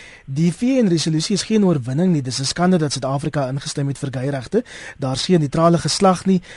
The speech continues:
Daar's 'n man en 'n vrou, perfek geskape deur die Skepper. Ons kan nie die seën van God op ons land verwag, soos gesing in ons volkslied, as ons so blaatant teen sy woord ingaan nie."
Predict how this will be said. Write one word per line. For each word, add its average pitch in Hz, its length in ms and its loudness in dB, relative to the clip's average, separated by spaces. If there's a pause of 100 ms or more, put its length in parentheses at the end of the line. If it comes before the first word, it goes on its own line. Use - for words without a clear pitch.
(120)
Daar's 131 300 -4
'n 139 80 0
man 170 180 4
en 214 120 6
'n 151 60 4
vrou, 233 280 2
perfek 233 380 0
geskape 196 460 -2
deur 165 140 2
die 208 80 4
Skepper. 208 420 2 (280)
Ons 170 240 0
kan 233 160 2
nie 349 100 4
die 277 120 6
seën 247 400 2
van 170 200 0
God 202 260 0
op 151 120 -6
ons 165 220 0
land 131 180 -2
verwag, - 400 -6 (240)
soos 190 300 4
gesing 175 280 2
in 147 100 2
ons 135 140 -4
volkslied, 185 460 4
as 127 140 -6
ons 143 300 -4 (220)
so - 260 4
blaatant 190 640 0 (140)
teen 180 260 4
sy 165 180 2
woord 151 320 0
ingaan 143 360 -4
nie." 127 120 -10